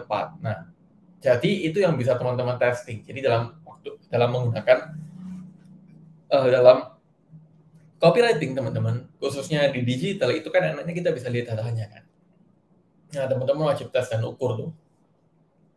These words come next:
Apa aja, eh,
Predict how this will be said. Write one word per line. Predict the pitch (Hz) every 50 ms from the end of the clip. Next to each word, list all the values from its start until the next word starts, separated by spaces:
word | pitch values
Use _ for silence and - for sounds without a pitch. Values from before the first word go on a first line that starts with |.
| _ _ _ _ _ _ _ -
Apa | 127 120 113 117 113 110
aja, | - - 131 139 143 143 - - - - - - - - _ _ _ _ -
eh, | 165 139 123 120 117 113 113 113 117 117 117 117 117 117